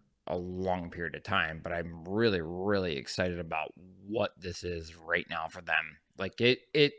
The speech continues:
it elevates them in every sense. And even if he has to, he has to play in his backhand, that's fine.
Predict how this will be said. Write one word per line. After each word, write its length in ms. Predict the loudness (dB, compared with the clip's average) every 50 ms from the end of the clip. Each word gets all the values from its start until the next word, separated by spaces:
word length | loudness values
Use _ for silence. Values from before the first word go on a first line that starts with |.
| -12 -20 -18 -16 -16 -16 -18 -20 -20 _
it 200 | 6 6 6 8 8
elevates 560 | 10 10 10 10 10 10 8 6 6 4 4
them 180 | 4 4 4 2
in 80 | 0 2 2
every 220 | 2 2 2 2
sense. 340 | 0 2 0 0 0 0 2
And 140 | 4 6 6 8
even 260 | 8 6 6 6 4
if 120 | 6 6
he 60 | 6
has 160 | 6 6 6 4
to, 160 | 0 0 -2 -4 _ _ _ _ _ _
he 300 | -20 -12 -6 -2 2 2
has 160 | 2 2 2
to 60 | -2
play 160 | -2 0 0 2
in 80 | 2
his 140 | 0 -2 0
backhand, 500 | 0 2 2 2 0 0 0 0 0 0
that's 160 | -2 -4 -4
fine. 340 | -6 -4 -2 -2 -2 -2 -4